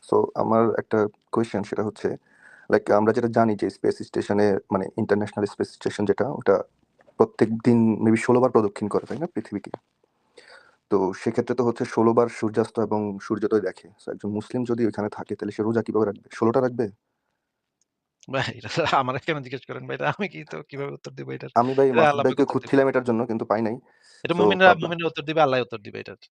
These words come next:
Speaker 1: আচ্ছা, ওকে। এইটা, এটা একটা বিষয় গেল। আরেকটা বিষয় হচ্ছে আপনার, আহ, যেমন কিছুদিন আগে আমি শুনছি, কিছুদিন না, আরো অনেক আগ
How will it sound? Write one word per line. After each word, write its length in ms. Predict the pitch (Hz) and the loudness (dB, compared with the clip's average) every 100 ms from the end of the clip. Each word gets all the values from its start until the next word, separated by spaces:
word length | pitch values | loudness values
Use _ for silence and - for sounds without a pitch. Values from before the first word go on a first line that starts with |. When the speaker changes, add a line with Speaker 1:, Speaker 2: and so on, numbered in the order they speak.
| _ _ _ _ _ - | _ _ _ _ _ 0
Speaker 1:
আচ্ছা, 220 | 117 - | 0 -2
ওকে। 220 | 85 - - - | -6 -8 -10 -4
এইটা, 280 | 131 120 117 | 0 4 4
এটা 180 | 110 101 | 4 0
একটা 140 | 101 | 0
বিষয় 260 | 104 101 107 | -2 -4 -4
গেল। 160 | 104 | 0
আরেকটা 280 | 104 107 110 | 2 2 0
বিষয় 260 | 131 120 123 | -4 -4 -6
হচ্ছে 220 | 127 - | -2 -2
আপনার, 260 | 120 127 123 - | 0 0 0 0
আহ, 300 | 101 98 110 - | 0 -2 -4 -10
যেমন 260 | - 104 104 | -4 -4 -4
কিছুদিন 320 | - 110 113 | -6 -6 -2
আগে 180 | 110 101 | -2 -2
আমি 160 | 104 98 | -6 -6
শুনছি, 280 | 98 - - - | -10 -10 -16 -14
কিছুদিন 240 | - 180 | -4 0
না, 80 | 139 | 2
আরো 120 | 107 | 2
অনেক 180 | 110 | 2
আগ 80 | 113 | 0